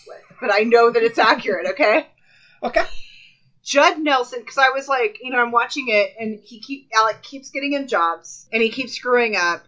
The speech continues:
Speaker 1: and I'm like, a-, as somebody who has helped friends get hired places,
Speaker 2: Mm-hmm.
Speaker 1: um, and then had them, uh, royally embarrass me, I'm like, "Why would you do that a second time?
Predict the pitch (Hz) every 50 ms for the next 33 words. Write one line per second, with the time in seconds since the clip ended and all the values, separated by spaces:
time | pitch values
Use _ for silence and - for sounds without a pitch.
0 | _ - 233 233 233 240 233 226 214 208 - - 254 247 254 269 285 311 - -
1 | - 330 294 294 277 262 262 254 247 247 247 226 208 208 - 208 190 - - _
2 | _ _ 202 180 175 185 _ - - 208 180 - - 175 165 170 180 190 220 226
3 | 226 226 _ _ _ _ 247 233 240 240 - 262 254 247 254 254 - - - _
4 | - 165 156 151 143 135 - _ _ _ _ 220 226 226 214 196 185 - 208 220
5 | 220 226 226 226 233 240 240 240 233 214 226 226 214 208 202 196 - - _ _
6 | - 214 208 190 180 175 165 - 208 196 196 196 202 214 220 214 202 196 190 175
7 | 160 156 156 165 175 214 - - - 277 285 294 320 330 320 _ _ _ _ _
8 | _ _ _ _ _ _ _ _ _ _ - _ - 254 262 269 269 262 262 -
9 | 220 214 233 247 240 240 254 269 277 269 220 - 233 214 202 214 208 190 180 175
10 | 175 170 - 156 147 - 160 302 302 _ - 127 - _